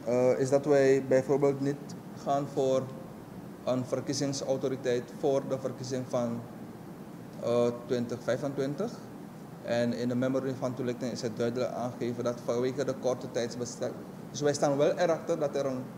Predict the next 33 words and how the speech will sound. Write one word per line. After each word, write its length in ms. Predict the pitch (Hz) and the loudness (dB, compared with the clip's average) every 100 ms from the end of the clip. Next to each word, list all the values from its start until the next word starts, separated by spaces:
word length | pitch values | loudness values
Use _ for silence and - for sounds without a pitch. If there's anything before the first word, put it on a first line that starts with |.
| - - - - - - | -14 -14 -14 -12 -10 0
onafhankelijke 640 | 156 151 156 147 147 143 | 2 4 4 4 4 2
verkiezingsautoriteit 1000 | - 143 143 139 139 135 139 131 135 127 - | 2 0 0 -4 0 0 0 -2 0 0 2
komt, 400 | 131 135 247 - - - - - - - - | 2 2 0 -4 -12 -12 -14 -14 -14 -12 -2
maar 400 | 127 131 131 127 131 - | 2 4 6 4 0 -2
dat 240 | 127 143 139 | 2 2 2
na 220 | 151 147 | 4 4
de 100 | 147 | 4
verkiezingen 520 | 143 135 127 127 123 | -2 -4 -2 -2 -2
van 280 | - 123 120 | -2 -2 0
twintig 220 | 123 120 | -2 -2
vijfentwintig, 520 | 123 120 123 120 117 120 | -2 -2 -2 -2 -2 -2
omdat 280 | 135 139 | 0 0
we 260 | 143 131 123 - - - - - - | 2 2 2 -2 -12 -14 -14 -14 -8
een 160 | 120 123 | -6 2
kort 240 | 143 143 | 4 4
tijd 180 | 143 139 | 2 0
hebben 380 | 139 127 127 120 | 0 2 0 0
vanwege, 500 | 127 127 131 127 123 - - - - - - - - | 0 0 0 0 -2 -4 -12 -14 -14 -14 -14 -12 -4
eh, 260 | 120 120 120 | 2 2 2
de 100 | 127 | 2
inspanningen 680 | 143 143 - 139 135 127 123 | 0 0 2 2 2 0 0
die 160 | 127 | -2
gepleegd 340 | 123 123 131 127 | -2 -2 -2 -2
moeten 240 | 123 120 | -2 0
worden 420 | 117 120 120 120 | 2 2 2 0
op 140 | 120 113 | -2 -2
weg 120 | 120 | -2
naar 160 | 120 | 0
de 80 | 120 | -2
verkiezingen. 600 | 110 120 135 143 170 170 | -4 -4 -4 -2 -2 0
We 60 | 135 | 0
hebben 260 | 123 127 | 0 0
nog, 140 | 120 | 0